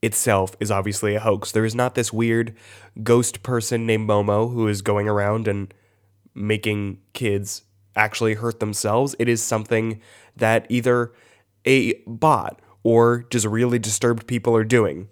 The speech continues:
And, I mean, there isn't, you know, an actual Momo. It's just being perpetrated by these internet people. But this is another one of those things where it feels like sometimes, and possibly,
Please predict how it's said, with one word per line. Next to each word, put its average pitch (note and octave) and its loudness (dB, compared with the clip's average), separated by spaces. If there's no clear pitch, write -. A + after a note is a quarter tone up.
And, A#2+ -2
I A#2+ 2
mean, A2+ -2
there B2+ 2
isn't, A#2 0
you E3 4
know, G2+ 0
an A#2+ 2
actual G#2+ 0
Momo. F2 -2
It's A2 -4
just G#2+ -6
being G#2+ -2
perpetrated G2+ -4
by F#2+ -4
these D#3+ 2
internet D3+ 2
people. D2+ -4
But E3+ 2
this F#3 -2
is G3 -2
another E3+ -2
one E3 0
of D#3+ -2
those D3 0
things E3 0
where G#2 2
it A2+ 0
feels B2+ 2
like A2+ 2
sometimes, A2 0
and G2+ -6
possibly, A2 0